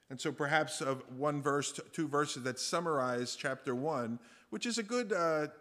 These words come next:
technique maybe for you to do as you're studying a passage, a particular chapter, is maybe if you can find one verse that kind of explains the passage, you know, you put a circle around that. Next time you flip through in your Bible,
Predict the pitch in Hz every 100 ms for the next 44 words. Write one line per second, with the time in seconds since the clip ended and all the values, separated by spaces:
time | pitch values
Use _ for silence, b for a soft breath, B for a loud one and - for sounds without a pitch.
0 | - 196 156 160 196 196 190 190 220 226
1 | 175 170 170 151 175 180 147 131 - 151
2 | 156 156 139 B B - 127 156 151 151
3 | 165 151 131 - 156 151 143 135 147 147
4 | - 160 160 B B B - 143 160 170
5 | 147 151 165 233 202 - 175 175 147 147
6 | 208 160 165 151 - 139 - 151 143 135
7 | 120 B B B B 131 - - 156 165
8 | 175 165 - 135 - 139 147 - 123 110
9 | 131 147 139 151 151 165 - 180 175 175
10 | 160 139 135 143 127 92 98 120 - 139
11 | 127 127 117 - - - 139 131 127 117
12 | 139 131 120